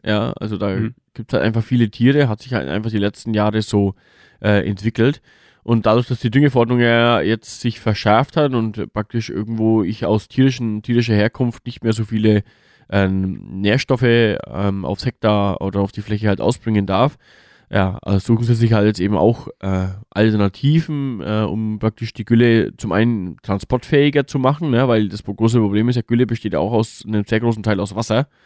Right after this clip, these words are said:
Speaker 2: Mhm.
Speaker 1: ja, und Wasser lässt sich nur teuer transportieren,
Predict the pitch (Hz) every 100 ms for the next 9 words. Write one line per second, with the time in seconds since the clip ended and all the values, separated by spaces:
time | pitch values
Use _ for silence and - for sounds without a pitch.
0 | _ - 117 107 120 131 _ 117 123 -
1 | 139 120 - 113 120 - 120 127 131 -
2 | 104 107 - _ _ _ _ 117 107 -
3 | 98 117 95